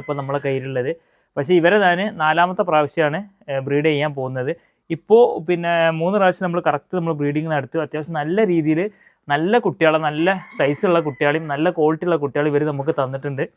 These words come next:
കണ്ടാ, ഇതുപോലെ ഇവരെ നമ്മളിങ്ങനെ എപ്പോഴും ഇങ്ങനെ നിർത്തും. ഇവർ നല്ല ഒരു പെറ്റാണ്, നല്ല രീതിയിൽ നമുക്ക് നം-, ഒരു അറ്റാച്ചാണ് നമ്മളായിട്ട്. മറ്റുള്ള മീനുകളൊന്നും മാതിരിയല്ല. ഇവർ,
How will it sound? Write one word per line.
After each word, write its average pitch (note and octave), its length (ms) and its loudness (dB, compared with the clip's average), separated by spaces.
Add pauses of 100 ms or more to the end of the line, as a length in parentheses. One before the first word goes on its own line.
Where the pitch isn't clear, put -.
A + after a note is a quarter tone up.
(840)
കണ്ടാ, C#3+ 180 4 (920)
ഇതുപോലെ F#3+ 420 6
ഇവരെ G3 240 4
നമ്മളിങ്ങനെ F#3+ 380 2 (360)
എപ്പോഴും F#3 240 0
ഇങ്ങനെ F#3 240 2
നിർത്തും. D3+ 320 -4 (460)
ഇവർ F3 180 2 (180)
നല്ല F3 340 2 (140)
ഒരു F3 180 2
പെറ്റാണ്, F3 440 0
നല്ല F#3 260 2
രീതിയിൽ F3+ 320 0
നമുക്ക് E3 260 -4
നം-, D#3 160 -8 (320)
ഒരു E3 120 0 (480)
അറ്റാച്ചാണ് E3+ 500 0
നമ്മളായിട്ട്. D3 440 -4 (380)
മറ്റുള്ള A#3+ 360 6
മീനുകളൊന്നും A3 500 4
മാതിരിയല്ല. E3+ 320 6 (160)
ഇവർ, E3+ 160 4